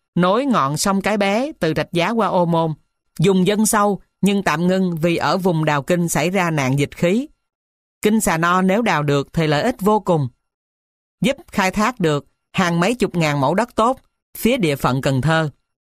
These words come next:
Nhưng Duvan và Guieri lại muốn nhà nước đào thật gấp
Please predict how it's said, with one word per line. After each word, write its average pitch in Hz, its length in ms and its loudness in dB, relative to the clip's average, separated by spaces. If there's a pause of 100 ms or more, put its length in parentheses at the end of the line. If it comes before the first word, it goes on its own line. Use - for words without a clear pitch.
(140)
Nhưng 196 300 2
Duvan 180 460 2 (160)
và 147 420 0 (680)
Guieri 202 560 2 (360)
lại 160 200 0
muốn 190 200 2
nhà 185 160 2
nước 214 260 0 (120)
đào 151 260 0
thật 147 240 -4
gấp 254 180 -2